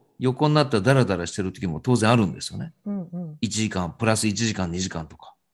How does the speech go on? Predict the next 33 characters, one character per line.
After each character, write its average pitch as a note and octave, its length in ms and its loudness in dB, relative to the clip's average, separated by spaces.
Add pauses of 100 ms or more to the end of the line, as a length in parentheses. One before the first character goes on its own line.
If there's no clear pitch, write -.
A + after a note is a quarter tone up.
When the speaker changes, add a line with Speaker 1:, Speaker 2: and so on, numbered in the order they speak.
(200)
Speaker 2:
う E3+ 60 -12
ん。 D3+ 320 -14
Speaker 1:
だ D#3+ 100 0
け C3+ 100 4
ど、 G2+ 300 0 (300)
そ - 240 0
れ A#3+ 100 10
以 B3 140 8
上 C3 480 4 (240)
ダ D3 100 4
ラ E3 140 6
ダ A#2 100 2
ラ F2 220 -4
し - 200 -10
ち - 60 -4
ゃ G2 80 2
う F2+ 140 0
と、 F#2+ 480 2 (640)
か - 180 4
え C4+ 100 8
っ - 20 4
て - 180 -8
調 D#3 220 6
子 C#3+ 100 4
悪 C3+ 220 8
い A#2+ 40 6
ん G2+ 40 2
で E2+ 100 -2
す - 80 -8
よ、 D#2+ 80 -8
な D#2+ 60 -8
ん D#2 80 -10
か。 - 180 -16